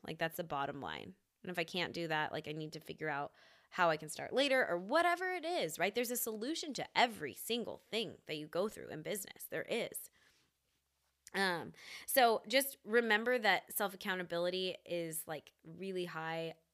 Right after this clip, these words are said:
on the list because it's important to be responsible to yourself,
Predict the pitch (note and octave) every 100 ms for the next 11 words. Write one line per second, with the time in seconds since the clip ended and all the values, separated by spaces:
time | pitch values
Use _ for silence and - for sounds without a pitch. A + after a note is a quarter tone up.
0 | _ - - F3+ F3 F3 D#4 G4 - -
1 | A3 B3 A3+ G#3+ _ _ _ _ _ _
2 | - A#3+ A#3+ A3 - C4+ C4+ B3 - _
3 | _ - G#3 G3+ G3+ G#3 A3 G#3+ G3 E3+
4 | - E3+ B3+